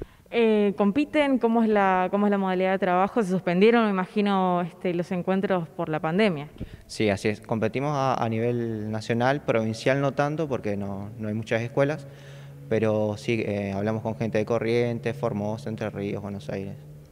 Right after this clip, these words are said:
Speaker 1: No, no, no tienen prevista ninguna fecha de encuentro hasta el momento.
Speaker 2: Y por ahora, por todo este tema de la pandemia, no, no, no. Su-, supongo que esta, este año está perdido para el esgrima, pero el año que viene ojalá que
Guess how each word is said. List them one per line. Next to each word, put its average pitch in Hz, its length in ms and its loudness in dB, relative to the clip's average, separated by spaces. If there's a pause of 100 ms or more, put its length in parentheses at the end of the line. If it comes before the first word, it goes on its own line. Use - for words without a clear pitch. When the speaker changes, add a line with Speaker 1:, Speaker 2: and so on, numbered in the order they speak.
(120)
Speaker 1:
No, 208 140 -8 (120)
no, 220 180 2
no 220 160 0
tienen 220 180 4
prevista 208 260 4
ninguna 196 240 2
fecha 196 220 0
de 180 60 2
encuentro 175 200 2
hasta 160 140 0
el 151 60 0
momento. 147 300 -4 (140)
Speaker 2:
Y 113 120 -4
por 113 180 2
ahora, 117 260 4
por 110 200 -2
todo 120 120 0
este 117 160 -4
tema 117 200 -2
de 117 40 0
la 113 100 2
pandemia, 110 640 -2
no, 101 240 -4 (200)
no, - 80 -8
no. 95 140 -8 (440)
Su-, - 240 -8
supongo 113 400 -2
que 113 120 2
esta, 110 440 0
este 101 280 -6
año 107 100 -2
está 110 160 -2
perdido 104 680 -2
para 104 160 -2
el 101 60 -2
esgrima, 113 440 -6 (600)
pero 101 300 0
el 98 60 -2
año 104 160 -2
que 101 60 -4
viene 104 160 -2
ojalá 104 280 -4
que 92 380 -8